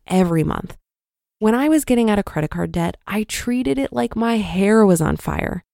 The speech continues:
One thing that wasn't mentioned in this article is looking to consolidate debt with a zero percent introductory interest rate credit card.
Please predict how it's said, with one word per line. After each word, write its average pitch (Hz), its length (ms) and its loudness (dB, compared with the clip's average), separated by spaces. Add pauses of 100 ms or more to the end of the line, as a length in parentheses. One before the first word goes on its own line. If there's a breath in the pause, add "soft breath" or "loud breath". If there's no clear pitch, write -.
(720)
One 294 240 6
thing 339 200 0
that 285 160 0
wasn't 190 400 2
mentioned 175 380 -2
in 170 80 0
this 165 180 -4
article 170 500 -2
is 202 120 -4
looking 226 440 0
to - 120 -8
consolidate 226 840 0
debt 214 220 2
with 196 180 0
a 190 80 0
zero 196 540 0
percent 196 560 0
introductory 190 840 0
interest 175 400 -2
rate 170 200 2
credit - 280 0
card. - 300 -6